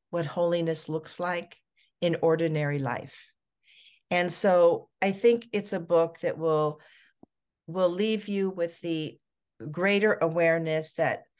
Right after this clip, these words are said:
no matter where you are, whether you're single or whether you're a fiance or whether you're engaged or you're married or you're a grandmother or a grandfather, um, wh-, wherever you are,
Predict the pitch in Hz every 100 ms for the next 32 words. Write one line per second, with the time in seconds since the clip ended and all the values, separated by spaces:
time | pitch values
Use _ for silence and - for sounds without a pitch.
0 | _ _ _ _ - 170 190 196 208 208
1 | 190 190 185 175 139 65 120 - 160 160
2 | 165 151 156 147 - 180 170 147 139 143
3 | 151 156 156 151 160 156 180 165 170 160
4 | 151 131 135 147 156 156 165 156 160 160
5 | 147 - 143 147 156 160 160 147 135 -
6 | - - - 175 175 170 180 170 170 170
7 | - - - 175 185 190 180 165 151 139
8 | 139 131 - 160 156 175 180 180 170 160
9 | 139 135 135 - - 160 147 147 147 -
10 | - - _ - 214 214 196 226 - 214
11 | 254 247 220 - 185 180 180 196 196